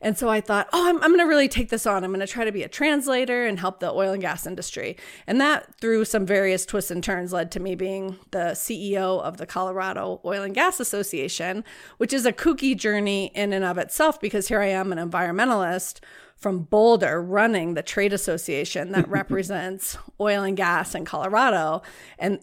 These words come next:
and that just happened to be during the five years that the fracking wars were in full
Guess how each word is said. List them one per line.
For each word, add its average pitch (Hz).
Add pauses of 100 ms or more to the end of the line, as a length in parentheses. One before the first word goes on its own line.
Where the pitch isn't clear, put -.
and 208
that 294
just 226
happened 311
to 220
be 214
during 190
the 180
five 208
years 180
that 175
the 185
fracking 175
wars 180
were 185
in 160
full 170